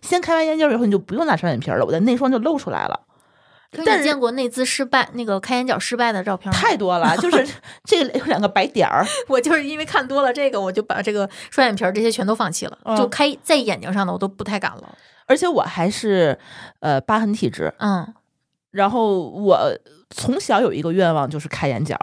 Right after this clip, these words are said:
Speaker 2: 嗯。
Speaker 1: 但是有人号称是出了一种专利，是可以给疤痕体质专门开眼角的，
Speaker 2: 嗯。
Speaker 1: 但是我一直也下不去手。
Speaker 2: 嗯。贵吗？
Speaker 1: 不贵，几千块钱。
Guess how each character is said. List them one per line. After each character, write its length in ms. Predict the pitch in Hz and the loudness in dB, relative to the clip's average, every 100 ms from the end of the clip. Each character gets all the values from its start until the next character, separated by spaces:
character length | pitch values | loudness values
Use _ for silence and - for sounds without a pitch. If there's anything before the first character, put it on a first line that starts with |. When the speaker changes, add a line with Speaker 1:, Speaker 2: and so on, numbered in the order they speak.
| - - - | -6 -10 -16
Speaker 2:
嗯。 80 | 190 | -4
Speaker 1:
但 220 | 226 285 | 0 2
是 460 | 277 - 220 175 131 _ - - - - _ _ | 0 0 0 0 -2 _ -20 -20 -20 -20 _ _
有 320 | 196 202 170 | 2 4 4
人 260 | 165 175 240 | 0 4 2
号 320 | - 370 240 | 4 2 2
称 320 | - 302 339 | 2 0 0
是 320 | 349 277 190 | -2 2 2
出 280 | - - 247 | 0 -6 0
了 120 | 233 | 2
一 140 | 208 208 | 2 0
种 520 | 185 64 80 78 85 - - - _ _ _ - | -2 -2 -4 -6 -8 -10 -20 -20 _ _ _ -4
专 320 | 294 262 294 | 2 2 2
利， 340 | 294 247 120 | 0 0 0
是 260 | - - 180 | -2 -2 -2
可 200 | 160 180 | 0 2
以 100 | 190 | 2
给 140 | 180 | 2
疤 200 | 117 190 | -2 0
痕 160 | 180 175 | 2 2
体 220 | 190 139 | 2 -2
质 420 | - - - 110 - - _ _ _ | -6 -6 0 0 -2 -12 _ _ _
专 160 | - 175 | -2 0
门 100 | 175 | 0
开 200 | - 147 | 0 0
眼 140 | 127 | 0
角 120 | 156 - | -2 -4
的， 200 | 69 - | -6 -8
Speaker 2:
嗯。 240 | 240 226 196 | -8 -8 -2
Speaker 1:
但 160 | 214 240 | 0 0
是 140 | 233 | 2
我 180 | 185 170 | 2 2
一 120 | 226 | 0
直 140 | 196 | 0
也 120 | 214 247 | 2 2
下 180 | 233 | 2
不 60 | 196 | 0
去 160 | - 208 | 0 -2
手。 300 | - - - | -2 -4 -4
Speaker 2:
嗯。 140 | 226 - 202 _ _ _ | -8 -10 -18 _ _ _
贵 160 | 247 | -8
吗？ 220 | 220 190 - _ _ _ _ | -6 -6 -10 _ _ _ _
Speaker 1:
不 80 | 190 | -6
贵， 180 | 202 254 | 2 2
几 140 | - | 2
千 160 | 160 233 | 0 2
块 140 | 247 | 2
钱。 240 | 175 170 | 0 -6